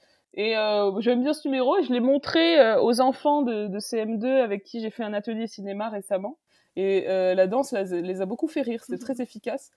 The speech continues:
Et aussi, ils m'ont demandé comment c'était fait, euh, notamment le moment où, euh,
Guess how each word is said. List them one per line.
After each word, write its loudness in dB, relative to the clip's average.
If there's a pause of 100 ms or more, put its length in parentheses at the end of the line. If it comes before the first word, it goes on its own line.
(420)
Et 0
aussi, 4
ils 4
m'ont 0
demandé 0
comment 0
c'était -2
fait, 2
euh, -2
notamment -2
le -2
moment -2
où, -2
euh, -2